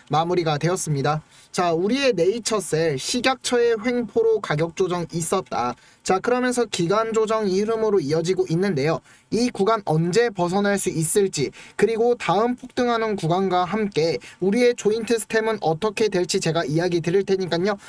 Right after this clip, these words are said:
오늘도 영상 끝까지 시청 부탁드리도록 하겠습니다. 자, 네이처셀 딱 시작할 때마다 제가 항상 하는 거 있습니다. 식약처 욕 한 번 더 하도록 하겠습니다. 식약처 정말 세금이 아깝습니다.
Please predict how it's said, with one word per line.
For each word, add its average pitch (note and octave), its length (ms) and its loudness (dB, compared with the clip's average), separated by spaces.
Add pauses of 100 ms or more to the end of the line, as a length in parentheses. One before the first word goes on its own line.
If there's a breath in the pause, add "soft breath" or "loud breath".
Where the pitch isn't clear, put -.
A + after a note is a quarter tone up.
(140 loud breath)
오늘도 A#3 420 2
영상 G3+ 500 0
끝까지 F#3+ 600 0
시청 F#3+ 420 -4
부탁드리도록 D#3+ 800 -2
하겠습니다. E3+ 680 0 (340)
자, E3 360 0
네이처셀 B3 840 0 (380)
딱 A#3 180 0
시작할 B3 420 0
때마다 G#3+ 380 0
제가 F#3 240 0
항상 G#3 340 0
하는 G#3+ 160 0
거 E3 80 2
있습니다. D3+ 720 -2 (240 loud breath)
식약처 A3+ 760 0
욕 G3+ 260 2
한 G3 240 -4
번 G3 180 0
더 F3+ 220 0
하도록 E3+ 500 -2
하겠습니다. C#3+ 680 -2 (280 soft breath)
식약처 A3+ 600 -2
정말 G3 460 -2
세금이 G#3 520 0
아깝습니다. D3 840 -2